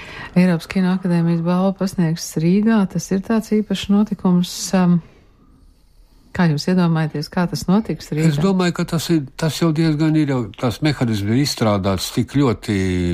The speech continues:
Speaker 2: vienveidīgs, un tā ir tāda akadēmiska parikta, un es nedomāju, ka viņi pārāk interesanti būs. Tas ir fakts, kuram jānotiek.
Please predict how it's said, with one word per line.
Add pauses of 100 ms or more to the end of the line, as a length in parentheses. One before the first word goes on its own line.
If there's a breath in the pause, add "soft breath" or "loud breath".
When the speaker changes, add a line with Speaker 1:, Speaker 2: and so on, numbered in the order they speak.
(420)
Speaker 2:
vienveidīgs,
un (100)
tā
ir
tāda
akadēmiska
parikta,
un
es
nedomāju,
ka
viņi
pārāk
interesanti
būs. (100)
Tas
ir
fakts,
kuram
jānotiek.